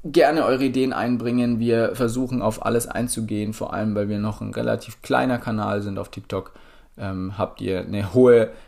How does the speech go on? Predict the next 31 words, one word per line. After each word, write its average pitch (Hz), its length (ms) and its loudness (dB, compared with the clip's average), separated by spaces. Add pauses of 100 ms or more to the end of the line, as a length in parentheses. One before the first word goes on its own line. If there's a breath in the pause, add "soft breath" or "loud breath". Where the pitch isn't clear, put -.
Chance, 107 560 0
dass 98 220 -4
eure 104 280 -2
Fragen 104 560 -2
und, 95 400 -8
ähm, - 200 -10
eure 98 260 -6
Ideen 101 520 -4 (360 soft breath)
da 110 120 2
eingebracht 131 460 2
werden 87 220 -2
könnten 98 420 -6
und 92 520 -10 (520 soft breath)
man 101 160 -8
so 104 80 -4
ein 98 120 -4
bisschen 104 380 -4
das - 180 -6
Ganze 98 400 -2
gemeinsam 95 960 0
formen 117 540 2
kann. - 340 -10 (680 loud breath)
Ich 151 180 2
wünsche 160 340 4
allen, 139 260 2
die 127 120 -2
den 123 160 0
Podcast 120 400 0
jetzt 113 240 -4
direkt, 107 480 -2
ähm, 101 640 -4